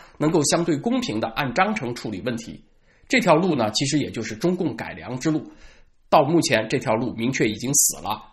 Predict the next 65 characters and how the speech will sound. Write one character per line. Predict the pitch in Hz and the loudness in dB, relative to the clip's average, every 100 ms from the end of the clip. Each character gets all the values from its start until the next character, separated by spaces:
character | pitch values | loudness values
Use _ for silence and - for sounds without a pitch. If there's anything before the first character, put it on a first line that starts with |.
| - - - - - | -20 -20 -20 -20 -2
君 | - 359 381 | 2 4 2
主 | - - - | -4 -8 -8
可 | - | -4
以 | 117 | -2
立 | 107 135 | -2 -4
宪 | 107 156 - - _ - | -2 -2 -2 -12 _ -10
啊， | 110 | -4
人 | 117 | 2
们 | 151 143 | 4 6
都 | 151 147 | 6 2
置 | - 147 | 0 -2
于 | 131 | -4
一 | 123 | -4
个 | 135 117 | -2 -4
普 | - | -4
遍 | 95 120 | -2 -2
的 | 110 | 0
宪 | 151 110 | -2 -2
法 | 90 | -6
之 | 90 120 | -8 -4
下， | 143 - - - | -4 -4 -6 4
但 | 147 | 4
是 | 127 113 | 4 0
党 | - 120 214 277 | 0 4 4 2
主 | 143 | -2
之 | 87 123 | -6 -6
下 | - 98 | -4 -6
是 | - 107 | -8 -8
绝 | 131 127 | 0 2
无 | 143 131 | 2 -2
立 | 135 | -4
宪 | 113 123 | -2 -4
的 | 101 | -4
可 | 95 - | -12 -14
能。 | 90 101 123 - - - - | -12 -8 -8 -6 -6 -8 -4
一 | 180 | 2
个 | 240 | 6
宪 | - 294 160 | 8 8 6
政 | 180 123 | 2 0
能 | 139 | -2
否 | 170 | -2
存 | 90 101 | -8 -4
在， | 127 170 - - - | 0 0 -2 -10 -2
就 | 220 | 2
是 | 185 | 4
能 | 156 220 | 4 4
不 | 233 | 4
能 | 208 | 2
有 | 202 117 | 2 0
一 | 107 | -2
个 | 147 165 135 - _ _ _ - | 0 0 0 -6 _ _ _ -12
普 | - | -4
遍 | 131 196 147 | 4 4 4
规 | 240 269 277 | 0 0 0
则 | 127 | 0
之 | 123 175 | 0 0
下 | 240 196 | 0 0
的 | - - _ - | -2 -12 _ 0
公 | 302 339 | 2 2
平 | - 226 | 0 -2
运 | 117 | -2
行 | - 95 | -4 -6
的 | 104 | -6
社 | - 104 | -4 -4
会， | 113 | -4